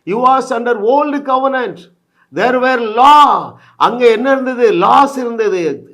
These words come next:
நியாயப்பிரமாணம், கட்டளைகள் இருந்தது. இப்பொழுது நீங்கள் கீழ்ப்படிவதற்கு ஒன்றுமே கிடையாதுங்க. கேட்கிறதற்கு காதுள்ளவர்கள் கேட்க கடவர்கள். கர்த்தருடைய நாமத்தினால நான் உங்களை இன்றைக்கு ஆசீர்வதிக்கிறேன்.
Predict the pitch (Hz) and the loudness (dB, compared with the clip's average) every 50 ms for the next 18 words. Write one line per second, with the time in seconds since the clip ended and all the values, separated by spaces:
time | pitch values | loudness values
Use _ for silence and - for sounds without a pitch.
0 | 165 160 190 214 233 247 277 277 262 - - 247 247 247 240 226 226 220 214 196 | -6 -4 0 2 2 2 2 2 0 -2 -2 -2 -4 -2 -2 -2 -4 -4 -4 -6
1 | 180 170 190 202 220 214 - 262 254 254 240 233 233 214 196 202 202 208 208 202 | -8 -6 -6 -6 -6 -6 -6 -6 -4 -4 -2 -4 -4 -4 -4 -4 -4 -4 -4 -6
2 | 190 165 151 123 - - - _ _ _ - 165 214 220 175 - 262 262 240 233 | -6 -6 -6 -8 -10 -12 -20 _ _ _ -10 -8 -8 -8 -6 -4 0 4 4 4
3 | 214 220 254 254 220 190 190 220 247 254 240 220 220 233 247 240 240 - 214 247 | 4 0 -4 -6 -2 -2 -2 -2 -2 -4 -6 -4 -4 -4 -4 -4 -8 -10 -10 -8
4 | 269 262 - 233 233 202 202 190 185 185 190 196 190 175 220 190 160 170 185 196 | -8 -8 -6 -6 -4 -2 -2 -2 -2 -4 -6 -6 -6 -4 -4 -4 -4 -4 -6 -6
5 | - - 202 208 202 196 170 151 151 147 139 123 127 120 113 120 127 127 _ _ | -6 -6 -6 -6 -6 -6 -6 -6 -4 -4 -6 -8 -10 -12 -14 -16 -18 -20 _ _
6 | _ _ _ - 170 196 214 - 180 202 190 190 180 185 180 170 175 180 175 - | _ _ _ -4 -4 -4 -4 -4 -6 -6 -6 -4 -4 -6 -8 -8 -10 -14 -10 -4
7 | 156 160 180 175 170 170 165 165 160 156 151 156 147 139 143 151 151 156 151 165 | -2 0 0 0 0 -2 -2 -2 -2 -2 -2 -4 -6 -8 -8 -8 -8 -8 -8 -10
8 | 151 139 139 131 131 123 123 117 107 104 - _ _ _ _ _ _ 160 180 175 | -8 -8 -8 -8 -8 -8 -8 -10 -12 -14 -18 _ _ _ _ _ _ -4 -4 -2
9 | 175 226 208 208 196 180 160 165 185 190 185 185 185 - 175 160 156 151 139 123 | -2 -4 -4 -2 -4 -4 -2 0 0 0 0 -2 -6 -6 -6 -6 -6 -6 -6 -8
10 | 110 98 - _ _ _ _ _ 123 143 170 180 175 170 165 160 165 160 156 147 | -10 -14 -18 _ _ _ _ _ -8 -6 -6 -4 -4 -6 -6 -4 -4 -4 -4 -4
11 | 151 160 156 156 143 143 180 214 208 - 214 214 196 180 170 156 156 143 139 135 | -6 -8 -6 -4 -2 -2 -2 -4 -6 -10 -10 -10 -8 -8 -8 -8 -8 -10 -10 -10
12 | 127 117 104 - | -10 -10 -12 -16